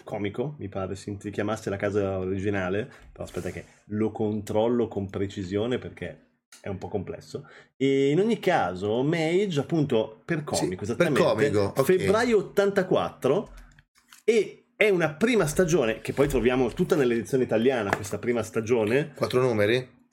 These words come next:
Speaker 1: Quattro volumi am-, italiani che però in realtà non corrispondono a nessun volume americano.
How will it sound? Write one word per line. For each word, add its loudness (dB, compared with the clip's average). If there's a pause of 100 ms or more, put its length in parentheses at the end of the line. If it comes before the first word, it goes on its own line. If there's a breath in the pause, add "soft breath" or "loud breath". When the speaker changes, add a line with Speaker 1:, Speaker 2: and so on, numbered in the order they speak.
(220)
Speaker 1:
Quattro 4
volumi 4
am-, 4
italiani 2
che 2
però 2
in 2
realtà 2
non 4
corrispondono 2
a 2
nessun 0
volume 2
americano. -4